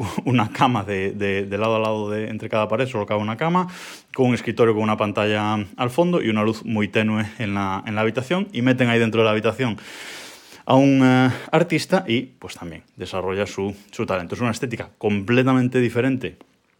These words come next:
a los vídeos estos, eh, tan blancos y tan claritos, pero la verdad es que también está bien. Me gusta más lo que han hecho hasta ahora que este nuevo formato room. Supongo que están probando a ver cómo les, eh, funciona. Nada más, os dejo el enlace si os gusta, eh,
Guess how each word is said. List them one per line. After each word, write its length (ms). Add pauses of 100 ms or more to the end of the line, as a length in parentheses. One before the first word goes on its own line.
(300)
a 80
los 140
vídeos 240
estos, 400
eh, 180
tan 220
blancos 280
y 60
tan 420
claritos, 380
pero 140
la 40
verdad 240
es 140
que 220 (420)
también 220
está 160
bien. 180
Me 100
gusta 240
más 300
lo 200
que 80
han 120
hecho 220
hasta 200
ahora 180
que 60
este 160
nuevo 200
formato 480
room. 300 (120)
Supongo 280
que 40
están 180
probando 340
a 40
ver 100
cómo 220
les, 320
eh, 300
funciona. 460 (760)
Nada 140
más, 260
os 100
dejo 200
el 500 (100)
enlace 380
si 60
os 80
gusta, 560 (200)
eh, 560